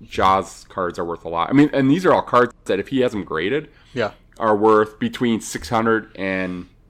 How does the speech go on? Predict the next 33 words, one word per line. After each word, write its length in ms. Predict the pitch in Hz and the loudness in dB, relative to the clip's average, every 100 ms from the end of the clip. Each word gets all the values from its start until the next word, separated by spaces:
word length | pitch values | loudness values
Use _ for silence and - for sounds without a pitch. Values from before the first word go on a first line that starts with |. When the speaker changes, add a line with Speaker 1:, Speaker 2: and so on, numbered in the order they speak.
| _ | _
Speaker 1:
two 140 | - 139 | -12 -6
thousand 320 | 107 95 85 | -4 -4 -4
dollars, 500 | 80 98 - - - - - - - | -4 -6 -8 -16 -20 -20 -20 -20 -8
um, 320 | 101 90 82 | -4 -4 -6
for, 100 | 98 | -6
like, 220 | 87 - | -8 -8
some, 180 | - - | -14 -16
some 180 | - 113 | -10 -8
of 100 | 90 | -8
those 80 | - | -6
Trae 160 | 101 | -6
Youngs. 300 | 92 90 90 | -4 -4 -6
So 80 | 113 | -6
Luka 240 | 104 107 101 | -4 -4 -2
Doncic's 500 | 98 101 90 95 98 | -2 -4 -10 -12 -8
are 100 | 95 | -6
even 240 | 90 90 | -6 -8
worth 200 | 90 - | -8 -8
more, 460 | 101 101 95 87 - _ _ _ _ | -4 -2 -2 -2 -10 _ _ _ _
um, 360 | 92 90 85 - _ _ - _ _ _ | -10 -8 -8 -14 _ _ -20 _ _ _
but 100 | - | -12
he 100 | 90 | -4
doesn't 180 | 107 87 | -4 -4
have, 120 | 92 - | -8 -10
he's 200 | 98 95 | -12 -10
only 140 | 87 | -10
got, 100 | - | -12
like, 120 | - | -14
two 180 | - 98 | -12 -10
of 60 | 82 | -8
those. 180 | 80 | -8
I 140 | 85 110 | -2 0
actually, 380 | 110 - 85 | 0 -4 -12